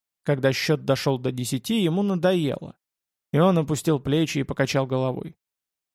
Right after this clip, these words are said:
«Ну и ну, посмотрел бы я сейчас в глаза вашему наставнику», лучезарно улыбнулся он.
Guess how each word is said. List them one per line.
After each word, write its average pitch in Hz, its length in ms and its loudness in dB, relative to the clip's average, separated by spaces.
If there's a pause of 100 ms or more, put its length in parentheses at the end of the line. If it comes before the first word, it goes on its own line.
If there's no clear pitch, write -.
(200)
«Ну 196 240 6
и 233 120 4
ну, 202 560 0
посмотрел 147 600 2
бы 190 100 2
я 180 120 2
сейчас 165 340 0
в 139 100 -6
глаза 143 360 4
вашему 139 360 0
наставнику», 127 840 -2 (240)
лучезарно 135 640 0
улыбнулся 127 600 -4
он. - 200 -12